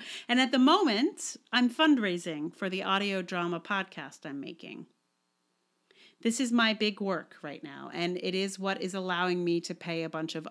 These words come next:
other artists to do what they do best at a time when there is not a lot of work on offer. Will it buy me groceries?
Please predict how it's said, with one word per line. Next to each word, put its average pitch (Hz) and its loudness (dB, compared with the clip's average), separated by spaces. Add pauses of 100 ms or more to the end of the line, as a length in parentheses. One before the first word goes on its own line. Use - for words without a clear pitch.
other 302 2
artists 160 -10 (320)
to 214 -4
do 190 -2
what 180 -6
they 262 4
do 220 0
best 156 -10 (540)
at 196 0
a 208 -2
time 254 4
when 262 4
there 247 0
is 247 -2
not 226 2
a 202 -6
lot 180 -4
of 165 -12
work 147 -14
on 156 -8
offer. 139 -14 (1800)
Will 196 -2
it 208 -2
buy 196 2
me 202 0
groceries? 190 -6